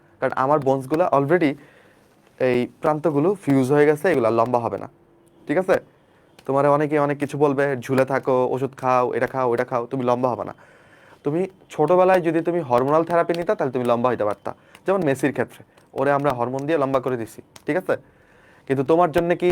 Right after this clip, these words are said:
এতজন ডাক্তার, এই ব-, বড় প্যানেল করে তোমার দুই ইঞ্চি লম্বা করার জন্য বসবে? তুমি কি এই মিলিয়ন বিলিয়ন ডলার জোগাড় করতে পারবা? পারবা না।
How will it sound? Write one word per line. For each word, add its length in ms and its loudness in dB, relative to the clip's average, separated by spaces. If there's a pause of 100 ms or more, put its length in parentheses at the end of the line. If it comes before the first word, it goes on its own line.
এতজন 380 2
ডাক্তার, 420 0
এই 220 0
ব-, 260 2
বড় 240 4
প্যানেল 320 0
করে 260 2
তোমার 360 -2
দুই 180 -2
ইঞ্চি 200 -4
লম্বা 220 0
করার 160 0
জন্য 140 -4
বসবে? 400 0 (360)
তুমি 160 -2
কি 80 0
এই 80 0
মিলিয়ন 400 0
বিলিয়ন 320 0
ডলার 280 4 (320)
জোগাড় 260 0
করতে 240 -4
পারবা? 380 2 (260)
পারবা 240 0
না। 80 -14